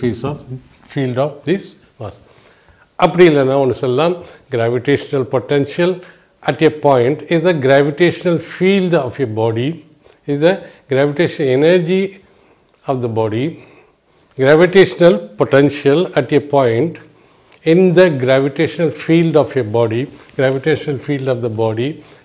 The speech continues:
is the amount of work done, amount of work done in bringing a body இல்ல இங்க, bringing a body of unit mass. முன்னாடி gravitational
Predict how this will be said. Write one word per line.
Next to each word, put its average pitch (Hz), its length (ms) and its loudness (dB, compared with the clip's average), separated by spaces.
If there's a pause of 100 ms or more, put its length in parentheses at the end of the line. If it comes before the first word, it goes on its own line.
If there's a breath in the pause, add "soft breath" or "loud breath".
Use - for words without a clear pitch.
is 143 200 -2
the 165 120 -2 (220)
amount 160 580 -2
of 143 300 -2
work 139 500 -2
done, 117 180 -4 (360 loud breath)
amount 147 340 -2
of 131 140 -2
work 127 220 -4
done 147 180 -4
in 135 240 -2
bringing 156 380 2 (280)
a 151 240 4
body 151 340 6
இல்ல 151 220 4
இங்க, 156 140 0 (260)
bringing 147 340 2 (140)
a 202 40 -2 (600 loud breath)
body 139 260 2 (180)
of 165 100 4 (400)
unit 214 240 -2 (120)
mass. 98 200 -8 (500 soft breath)
முன்னாடி 151 300 2 (960 loud breath)
gravitational 143 580 0